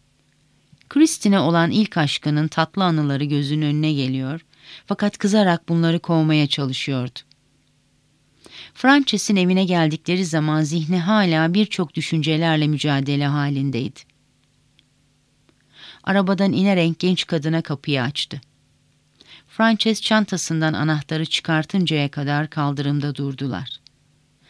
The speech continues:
"Yu-, yukarı gelir misin? Hizmetçiler herhalde yatmıştır."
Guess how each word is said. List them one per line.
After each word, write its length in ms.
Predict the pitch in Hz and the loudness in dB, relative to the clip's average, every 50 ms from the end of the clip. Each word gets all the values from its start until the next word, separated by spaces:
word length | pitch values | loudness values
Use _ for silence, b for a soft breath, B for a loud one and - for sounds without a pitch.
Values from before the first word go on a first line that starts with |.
| b b b b b b b - | b b b b b b b -14
"Yu-, 200 | - - 190 - - | -8 -6 -6 -4 -4
yukarı 320 | 180 185 - - 226 220 | -6 -4 0 2 2 4
gelir 300 | 226 208 226 226 254 311 | 4 4 4 6 6 6
misin? 480 | 320 247 185 - - - 156 170 190 - B B B B B B | 6 4 2 2 0 -2 -2 -2 -2 -4 B B B B B B
Hizmetçiler 840 | 202 190 196 208 208 202 - - - 196 202 202 202 202 208 202 - - - - - - - B B B B B B B B B B B B B _ _ _ _ _ _ _ - - | -2 2 2 4 2 2 0 0 0 2 4 4 4 4 2 2 -2 -4 -6 -6 -6 -8 -8 B B B B B B B B B B B B B _ _ _ _ _ _ _ -6 0
herhalde 460 | 190 220 208 175 170 160 147 147 180 | 2 4 4 6 6 6 6 6 4
yatmıştır." 800 | 175 175 160 151 - - 160 147 - - - 143 147 - - | 4 4 4 2 0 -2 0 0 0 -2 -4 -4 -6 -8 -10